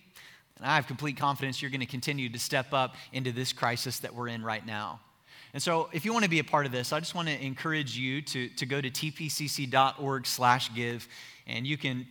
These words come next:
uh, put all of your giving, um, online so that as a church we can be adequately resourced to meet these needs.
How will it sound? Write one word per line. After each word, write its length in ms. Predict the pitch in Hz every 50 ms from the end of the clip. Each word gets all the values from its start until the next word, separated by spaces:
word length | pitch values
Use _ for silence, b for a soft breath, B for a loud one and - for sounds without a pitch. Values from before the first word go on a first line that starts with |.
| - - -
uh, 140 | 131 120 117
put 200 | 113 - 165 143
all 200 | 135 147 165 165
of 80 | 143
your 160 | 143 139 131 123
giving, 440 | 117 135 139 123 127 120 117 120 117 B B B B B B B
um, 320 | 117 113 113 113 120 120 - -
online 640 | 135 139 139 135 135 135 147 175 170 131 120 123
so 180 | - - 151 139
that 140 | 131 131
as 180 | 127 139 160 170
a 80 | 226 185
church 380 | - - 147 131 127 127 -
we 100 | 131 139
can 140 | - 151 135
be 200 | 123 131 123 - -
adequately 580 | 143 139 147 156 135 - 175 175 147 165 160
resourced 720 | 135 120 131 131 117 - - 127 117 113 110 - - - - B B B B B B
to 100 | - -
meet 280 | 135 127 127 131 127 -
these 240 | 127 120 113 - 113
needs. 440 | 110 110 107 104 104 - - -